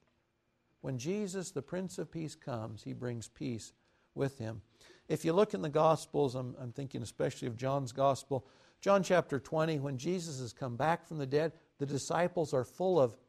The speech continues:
fear and anxiety, not peace. They're hiding in that upper room.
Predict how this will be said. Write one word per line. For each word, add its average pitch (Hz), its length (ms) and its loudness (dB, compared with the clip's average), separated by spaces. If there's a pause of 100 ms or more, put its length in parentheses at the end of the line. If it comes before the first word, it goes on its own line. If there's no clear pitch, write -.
fear 190 340 4
and 196 100 0
anxiety, 143 720 0 (380)
not 147 320 0
peace. 127 340 -6 (260)
They're 151 140 2
hiding 202 460 2
in 190 120 2
that 170 160 6
upper 180 280 4
room. 135 280 0